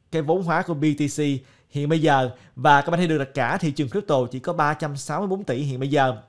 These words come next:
Có nghĩa là nếu như mà market cap, vốn hóa của cả thị trường tăng lên mười lần thì cái số lượng vốn hóa nằm ở trong Cardano là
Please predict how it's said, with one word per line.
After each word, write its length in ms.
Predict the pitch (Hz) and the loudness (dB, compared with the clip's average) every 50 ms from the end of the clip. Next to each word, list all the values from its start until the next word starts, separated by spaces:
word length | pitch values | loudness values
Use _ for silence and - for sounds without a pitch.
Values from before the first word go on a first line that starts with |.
| _ _ - - _ - | _ _ -20 -20 _ -4
Có 80 | 185 | -2
nghĩa 140 | 175 156 151 | -2 -2 -2
là 60 | 156 | -2
nếu 180 | 156 147 175 214 | -2 -2 -2 0
như 180 | 214 196 170 | 0 0 0
mà 220 | 151 147 139 131 123 | 2 2 0 0 0
market 400 | 123 127 139 185 - 156 - - | 0 -2 -4 -2 -4 -8 -8 -2
cap, 300 | - 175 202 214 - - _ _ _ | 0 0 0 0 -2 -16 _ _ _
vốn 240 | - 139 147 185 208 | -6 -2 0 0 2
hóa 120 | 185 175 175 | 2 0 0
của 100 | - 151 | -2 -4
cả 180 | - 131 131 | -2 -2 -2
thị 100 | 147 156 | -2 -2
trường 300 | 135 - 156 139 135 117 - - - - - - - | -2 0 0 0 0 -2 -6 -12 -20 -20 -20 -14 0
tăng 220 | - 165 170 175 175 | 2 2 2 4 4
lên 340 | 175 170 170 160 156 151 143 | 6 6 6 6 4 2 2
mười 180 | 143 143 147 | 2 2 4
lần 280 | 139 143 143 135 127 117 - - - _ _ - | 4 4 2 2 -2 -6 -10 -16 -20 _ _ -4
thì 300 | - 165 151 147 143 139 | -2 0 2 2 2 0
cái 280 | 139 - 175 175 190 | -2 -2 -2 -2 0
số 400 | 190 - - - 196 190 214 254 | -2 -4 -4 2 4 4 4 6
lượng 280 | 247 175 139 127 127 131 | 4 2 2 2 0 2
vốn 180 | 139 175 196 190 | 2 2 4 4
hóa 280 | 175 170 175 208 233 202 | 4 4 4 2 0 -2
nằm 360 | 160 143 135 127 131 127 131 | -2 -2 -2 -2 -2 -6 -6
ở 140 | - 120 131 | -6 -6 -4
trong 180 | - 156 147 | -4 -4 -4
Cardano 600 | 139 147 135 127 139 139 147 143 139 131 123 120 107 - - - _ _ _ | -4 -4 0 2 4 4 4 4 4 2 0 0 -4 -8 -18 -20 _ _ _
là 380 | 127 135 147 139 135 135 135 | -2 2 4 4 4 4 2